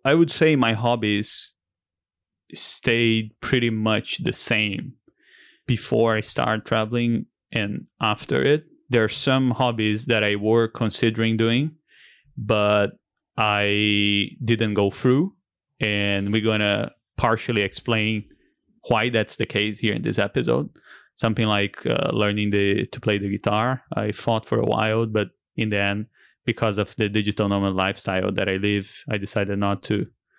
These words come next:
to follow on. But going back to, to the things that I do as a hobby, um, <sighs> uh,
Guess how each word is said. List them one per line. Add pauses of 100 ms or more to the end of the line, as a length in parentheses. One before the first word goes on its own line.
(200)
to
follow
on. (600)
But (920)
going
back
to,
to
the
things
that
I
do (460)
as
a
hobby, (720)
um,
<sighs>
uh,